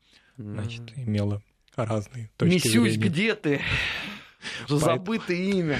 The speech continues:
Speaker 1: <laughs> Да.
Speaker 2: Мадлен Олбрайт, Карла
Speaker 1: Да.
Speaker 2: Дель Понте.
Speaker 1: Ну, там был другой немножко формат переговоров, да. А вот здесь, в-, тоже в центре Европы, ну, вот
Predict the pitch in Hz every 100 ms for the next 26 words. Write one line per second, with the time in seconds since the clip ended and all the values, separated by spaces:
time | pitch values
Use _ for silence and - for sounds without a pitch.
0 | - - 131 117 113 135 165 156 151 151
1 | 185 240 247 185 190 196 190 - - 160
2 | 104 107 107 127 143 139 196 220 226 208
3 | 202 185 - - - - - - 135 175
4 | 156 147 143 175 160 117 107 104 101 -
5 | 110 110 104 92 - 120 117 120 98 123
6 | - 104 92 - - - _ - 107 104
7 | 113 104 107 180 226 - - 135 117 107
8 | - 120 110 110 110 143 202 - 120 107
9 | 143 147 -